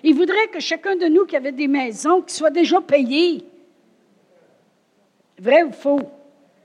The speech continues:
Amen. Là, je vais commencer, moi aussi, à m'acharner là-dessus, là.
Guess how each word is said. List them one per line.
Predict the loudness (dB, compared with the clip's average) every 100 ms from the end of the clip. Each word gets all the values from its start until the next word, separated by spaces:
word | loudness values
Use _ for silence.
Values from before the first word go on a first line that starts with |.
| _ _ -12
Amen. | -8 -4 -2 -2 -6 -8 -20 _ _ -6
Là, | -2 -2
je | -6
vais | -10
commencer, | -8 -6 -8 -6
moi | -4 -6
aussi, | -8 -10
à |
m'acharner | -10 -12 -12 -10 -12
là-dessus, | -12 -14 -12 -14 -12
là. | -12 -14